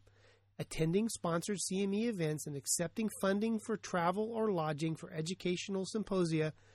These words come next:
are associated with an increased prescription rates of the sponsor's medication.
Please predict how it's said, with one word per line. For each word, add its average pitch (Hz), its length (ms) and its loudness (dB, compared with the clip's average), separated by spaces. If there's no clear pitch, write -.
are 202 80 4
associated 254 560 2
with 180 140 0
an 180 180 -6
increased 247 640 2
prescription 196 560 -2
rates 160 380 0
of 165 140 -8
the 139 80 -6
sponsor's 160 680 -2
medication. 151 760 -2